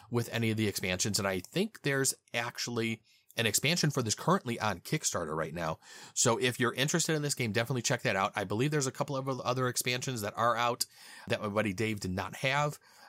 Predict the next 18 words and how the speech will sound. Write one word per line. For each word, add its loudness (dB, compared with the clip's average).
Um, 2
I 0
know 2
he's -2
talked -8
about -4
possibly -6
picking -6
them 0
up, 0
and -2
I 0
wouldn't 0
mind 0
trying 2
it -4
with -6
those. 0